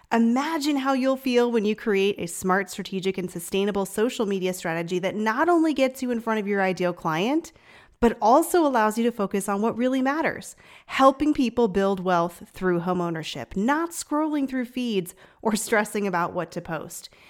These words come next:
If you're already in real estate or soon to be on your way and you want to understand how to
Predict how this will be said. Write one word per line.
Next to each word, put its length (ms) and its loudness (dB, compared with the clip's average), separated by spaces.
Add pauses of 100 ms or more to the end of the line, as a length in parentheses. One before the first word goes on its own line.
(240)
If 180 0
you're 180 -2
already 440 2
in 120 0
real 160 0
estate 340 -4
or 140 -2
soon 360 -2
to 100 -4
be 140 0
on 180 -2
your 140 -2
way 280 -2
and 260 -8
you 140 -8
want 240 0
to 60 -4
understand 460 -2
how 120 -2
to 120 0